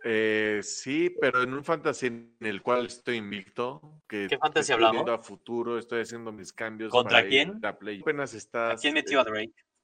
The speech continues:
Speaker 1: en el de Gurús, en este.
Speaker 2: Ah, ¿y quién metió a Drake?
Speaker 1: Tú hiciste bien, pero si, si nos vamos a
Speaker 2: Tómala.
Speaker 1: hace rati-, hace
Speaker 2: ¿Hace ratito
Speaker 1: ratito
Speaker 2: qué?
Speaker 1: decías, "Oh, Dios mío, maldita sea, voy a perder, voy-".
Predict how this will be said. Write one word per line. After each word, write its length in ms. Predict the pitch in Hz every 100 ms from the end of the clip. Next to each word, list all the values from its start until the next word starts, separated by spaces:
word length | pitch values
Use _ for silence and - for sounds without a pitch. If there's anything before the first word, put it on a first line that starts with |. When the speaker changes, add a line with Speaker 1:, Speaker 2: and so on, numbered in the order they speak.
| _ _ _ _ _ -
Speaker 1:
en 160 | 104 92
el 80 |
de 60 | 92
Gurús, 520 | 90 151 110 - _ _ _ _
en 100 | 107
este. 280 | 127 - - _ _ _ _ -
Speaker 2:
Ah, 520 | 127 170 165 156 135 107
¿y 80 |
quién 140 | 107 196
metió 160 | 185 165
a 40 |
Drake? 320 | 117 120 - - _
Speaker 1:
Tú 260 | - 175 147
hiciste 460 | 113 - 135 131 151
bien, 200 | 160 147
pero 200 | 120 101
si, 220 | 113 95
si 180 | - 107
nos 180 | 107 98
vamos 320 | 110 120 139
a 20 | 117
Speaker 2:
Tómala. 120 | 110
Speaker 1:
hace 180 | 110 110
rati-, 400 | 98 95 101 _ _ _ _ _ _ _ _ _ _ _
hace 180 | 101 107
Speaker 2:
¿Hace 100 | 131
ratito 60 | 123
Speaker 1:
ratito 280 | 117 120
Speaker 2:
qué? 60 | 117
Speaker 1:
decías, 400 | 104 98 104 -
"Oh, 180 | 139 123
Dios 240 | 117 98
mío, 320 | 123 127 120
maldita 440 | 110 107 113 110 107
sea, 280 | 135 120 107
voy 160 | 117
a 20 | -
perder, 520 | 104 101 120 117 101
voy-". 220 | 95